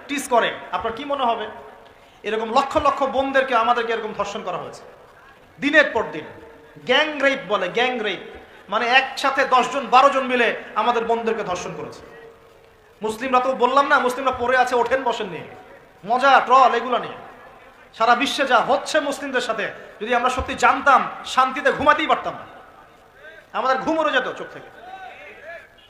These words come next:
বেশি বললেও সমস্যা, বেশি করলেও সমস্যা, কাকেই বলবো, কে বা বুঝবে? দেখা যায় এমন অনেক সময় হয়েছে, অনেক ভালো ভালো নেতা সমাজে এসেছে,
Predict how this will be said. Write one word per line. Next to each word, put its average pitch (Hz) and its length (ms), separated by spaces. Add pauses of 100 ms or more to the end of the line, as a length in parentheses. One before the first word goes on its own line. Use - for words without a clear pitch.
(100)
বেশি 196 180
বললেও 247 320
সমস্যা, 262 500 (640)
বেশি 202 200
করলেও 262 320
সমস্যা, 254 500 (140)
কাকেই 262 300
বলবো, 240 260
কে 247 200
বা 247 100
বুঝবে? 214 340 (760)
দেখা 247 180
যায় 247 200 (880)
এমন 285 220
অনেক 320 160
সময় 302 220
হয়েছে, 254 280 (600)
অনেক 233 280
ভালো 247 200
ভালো 262 180
নেতা 262 460 (640)
সমাজে 240 340
এসেছে, 269 360